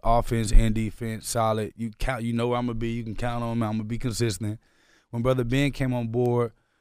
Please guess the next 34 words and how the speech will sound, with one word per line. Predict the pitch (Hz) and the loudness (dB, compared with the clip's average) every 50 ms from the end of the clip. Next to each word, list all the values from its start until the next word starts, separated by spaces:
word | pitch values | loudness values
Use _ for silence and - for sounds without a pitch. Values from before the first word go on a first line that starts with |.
| _ _ _ | _ _ _
with, | - 120 123 120 - - - | 0 2 2 2 0 -2 -2
um, | 113 117 117 110 110 104 104 104 104 - _ | 0 2 4 4 2 0 -2 -6 -10 -14 _
A | - 123 131 | -2 0 0
B | 120 113 120 120 | 2 2 4 4
S, | 120 120 113 - - - - _ _ _ _ _ _ | 4 4 2 0 -4 -6 -10 _ _ _ _ _ _
um, | 117 117 113 110 104 101 - - - | -2 -2 0 0 -2 -4 -10 -18 -8
he | - 147 160 | -2 0 0
became | 156 143 135 - - 127 127 127 123 120 110 | 0 0 -2 -2 -4 -4 -4 -4 -4 -4 -6
the | 113 | -6
top | 107 - 127 120 - | -6 -4 -4 -4 -4
scorer. | - - - 147 127 107 101 92 - _ _ _ _ _ _ _ | -4 -2 0 0 2 0 0 -4 -8 _ _ _ _ _ _ _
He | - 147 | -4 -4
was | 147 135 | -2 0
the | 120 139 | 0 0
one | 127 123 120 | 0 0 0
averaging | - - 117 117 117 110 113 107 113 110 | 0 0 0 0 0 -2 -4 -6 -8 -10
thirty. | 104 - 120 117 107 101 98 | -10 -8 -8 -8 -8 -8 -6
He | 107 135 | -6 -4
was | 147 139 123 | -4 -2 -4
the | 123 127 | -4 -4
one | 120 117 117 | -2 -2 0
averaging | 117 113 113 117 110 107 107 110 110 | 2 2 2 2 2 0 -2 -4 -6
forty. | 101 - - 120 117 110 104 101 98 - _ _ - - - _ _ | -6 -4 -2 0 0 0 0 -4 -6 -10 _ _ -20 -20 -20 _ _
You | 123 123 | -4 0
know, | 120 | 2
I, | 113 117 123 | 4 4 2
we | 123 80 110 131 143 | 2 2 2 4 4
was | 135 113 | 4 6
making | 120 139 143 - 135 120 | 6 4 4 4 2 0
sure | - - 143 127 | 2 2 2 2
the | 113 113 | 2 0
team, | - - 139 139 139 135 135 131 123 - - - - - - - - - | 0 2 4 6 6 6 8 8 8 6 6 0 -8 -12 -16 -14 -4 -2
hey, | 131 127 123 113 | 0 0 0 -2
d-, | 117 117 127 | -6 -10 -12